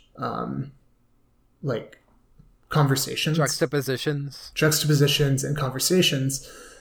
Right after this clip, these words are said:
Speaker 1: more, more so than, like, really any other part of the, of the series, where they're pretty clearly sta-, uh, staged, like, showdowns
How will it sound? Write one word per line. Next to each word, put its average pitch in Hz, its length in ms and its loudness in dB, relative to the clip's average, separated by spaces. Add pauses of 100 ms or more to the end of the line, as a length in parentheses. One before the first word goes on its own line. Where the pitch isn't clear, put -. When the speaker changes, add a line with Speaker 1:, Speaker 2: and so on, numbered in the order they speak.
(240)
Speaker 1:
more, 147 600 12
more 147 200 8
so 143 260 6
than, 120 200 2
like, 110 220 -6
really 117 560 -2
any 120 260 -2
other 120 160 0
part 123 340 -4
of 117 240 -8
the, 117 340 -6 (340)
of 120 120 -4
the 127 60 0
series, 139 720 -2 (420)
where 135 260 6
they're 131 220 4
pretty 165 300 4
clearly 131 420 2
sta-, - 320 -2
uh, 107 340 -6 (220)
staged, 120 600 -2
like, 113 180 -4
showdowns 113 840 -4